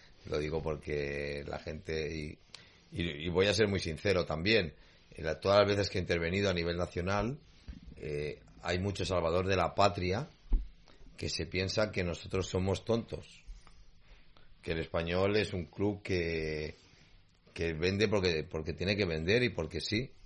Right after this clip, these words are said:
y que cuando un equipo llama a la puerta al Español, el Español le abre la puerta, le deja entrar en casa, le prepara la cena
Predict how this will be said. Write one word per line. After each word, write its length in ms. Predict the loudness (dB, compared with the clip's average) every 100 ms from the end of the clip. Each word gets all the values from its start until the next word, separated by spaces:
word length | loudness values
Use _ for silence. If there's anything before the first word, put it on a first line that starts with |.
| -20 -16
y 80 | -10
que 80 | -6
cuando 220 | -4 -2
un 80 | -2
equipo 300 | -2 -2 2
llama 180 | 2 2
a 100 | 0
la 60 |
puerta 240 | 0 0 2
al 80 | 2
Español, 540 | 2 0 2 4 4
el 120 | 4
Español 400 | 2 0 0 2
le 80 | 4
abre 140 | 4
la 140 | 2 2
puerta, 560 | 4 4 6 4 4 -4 -20 -20 -20 -20 -4
le 120 | 2
deja 200 | 4 4
entrar 280 | 2 2 2
en 120 | 0
casa, 640 | 2 2 4 2 2 0 -2
le 200 | 0 0
prepara 440 | 0 2 4 6
la 120 | 6
cena 480 | 6 4 6 2 0